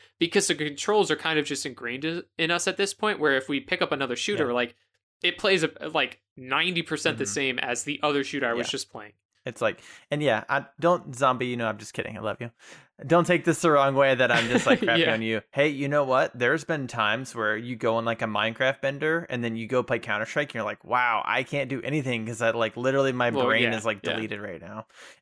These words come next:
Speaker 2: And if for s-, and
Speaker 1: Yeah.
Speaker 2: if you play a certain type of game, I mean, there's a lot of people, like, hey, there might be people that are, like, amazing at s-, playing something like League, and then they go play Counter-Strike and they're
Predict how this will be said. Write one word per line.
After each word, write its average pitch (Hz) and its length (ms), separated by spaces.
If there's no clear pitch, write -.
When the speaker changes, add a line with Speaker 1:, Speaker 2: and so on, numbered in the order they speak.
Speaker 2:
And 139 400
if 139 140
for 151 80
s-, - 200
and 143 140
Speaker 1:
Yeah. 135 80
Speaker 2:
if - 80
you 170 160
play 131 480
a 127 80
certain 127 240
type 127 160
of 110 40
game, 139 220
I 127 60
mean, 143 160
there's 156 160
a 185 40
lot 170 120
of 147 80
people, 143 320
like, 110 240
hey, 139 320
there 123 180
might 165 160
be 147 120
people 127 260
that 117 160
are, 110 60
like, 110 220
amazing 123 800
at 110 100
s-, - 260
playing 127 180
something 127 200
like 110 180
League, 120 400
and 139 120
then 139 80
they 139 80
go 139 100
play 127 140
Counter-Strike 123 540
and 120 100
they're 104 160